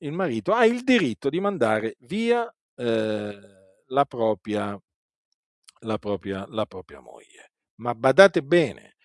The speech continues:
non ha il diritto di risposarsi, eh? Perché il matrimonio, come vedremo fra poco, è, il vincolo matrimoniale è sciolto solo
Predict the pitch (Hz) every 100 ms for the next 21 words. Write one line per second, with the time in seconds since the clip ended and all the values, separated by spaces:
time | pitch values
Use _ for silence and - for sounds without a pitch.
0 | - - - 101 110 127 175 175 127 131
1 | 135 165 180 247 269 _ - 247 208 -
2 | 117 202 254 233 - 123 165 226 233 -
3 | - 226 233 208 - 143 139 135 131 -
4 | - 139 139 143 139 _ _ _ _ -
5 | 165 214 196 - - _ - 226 240 -
6 | 247 202 147 147 156 185 277 247 196 220
7 | 190 196 196 185 143 120 120 185 185 131
8 | 135 180 180 120 - 127 - 127 113 101
9 | - 110 117 123 _ - 202 220 151 123
10 | 240 196 135 135 139 131 131 117 117 185
11 | 185 - 240 131 - 143 - 247 269 277